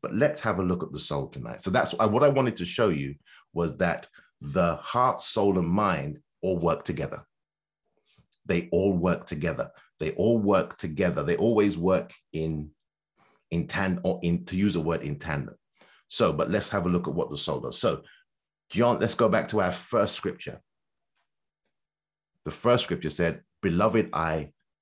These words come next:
wish above all things that you prosper and be in health, even as your soul prospers." And so the question is, "Lord,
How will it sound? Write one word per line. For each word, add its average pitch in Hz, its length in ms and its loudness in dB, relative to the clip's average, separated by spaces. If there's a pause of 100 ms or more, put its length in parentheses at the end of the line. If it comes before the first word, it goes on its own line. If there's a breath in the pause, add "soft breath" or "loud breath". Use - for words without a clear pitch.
(160)
wish 113 300 0
above 85 380 0
all 113 200 4
things 71 560 -4
that - 280 -2
you 82 440 -2 (440)
prosper - 680 -2 (320)
and 78 220 -4
be 82 240 -2
in 80 80 -4
health, 78 500 -2 (680)
even 98 580 2
as 82 320 -2
your 80 300 2
soul 71 680 0 (600)
prospers." - 580 -10 (420 soft breath)
And 135 100 -8
so 85 100 -2
the 76 100 -2
question 92 480 0
is, 76 300 -6 (340 soft breath)
"Lord, 90 280 0